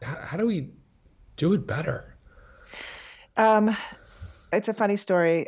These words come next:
Speaker 2: I worked for Doctor Atkins for, right out of residency. So I've always known the importance of having a platform and writing a book, literally for many years. And I've racked my brains. What could I write my book on? How do I affect the most people?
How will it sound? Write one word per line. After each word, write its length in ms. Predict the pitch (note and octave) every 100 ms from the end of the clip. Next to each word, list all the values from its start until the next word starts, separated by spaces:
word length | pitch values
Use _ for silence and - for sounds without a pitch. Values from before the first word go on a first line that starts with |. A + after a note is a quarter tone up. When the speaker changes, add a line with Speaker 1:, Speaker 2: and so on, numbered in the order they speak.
| -
Speaker 2:
I 80 |
worked 240 | E3 F3 F3
for 100 | E3+
Doctor 300 | D#3 D3+ D3+
Atkins 500 | C#3+ C3+ D3+ C#3+ C#3
for, 240 | - D#3 D#3+
right 180 | E3
out 160 | D#3 D3+
of 80 | C#3
residency. 680 | C#3 C#3+ C#3 C3+ - G2
So 440 | F#2+ - D#3+ D3 -
I've 200 | F3 E3+
always 360 | - F3+ F3+ E3+
known 420 | E3+ D#3 D3+ D#3 -
the 180 | D#3+
importance 600 | D3+ D3+ - E3 - D#3 D3
of 140 | C#3+
having 400 | D3 D#3 D3 D3
a 80 | -
platform 840 | - - C3+ B2+ - C#3 C3+ C#3 -
and 180 | D#3
writing 300 | D3 D3 C#3
a 60 | C3+
book, 520 | B2+ C#3 B2 - - - - - F3
literally 340 | F3+ E3 D3
for 160 | - D#3
many 260 | E3 D#3
years. 380 | D3 A2+ G2+ C#3
And 80 | C#3+
I've 160 | D3 -
racked 440 | D#3 G3 G3+ G3+ F3+
my 140 | E3
brains. 640 | D3+ E3 F3 D#3+ E3 D#3+
What 160 | F3 F3+
could 160 | F#3+
I 80 | E3
write 200 | D3 C#3+
my 100 | C3+
book 280 | D3 E3+ D#3+
on? 200 | D#3 D3+
How 180 | D#3 F3
do 120 | F3+
I 80 | D#3+
affect 500 | D3+ - D3 C#3+ -
the 80 | D#3
most 340 | D3 C3+ -
people? 600 | - F3+ E3+ D#3+ D3 C#3+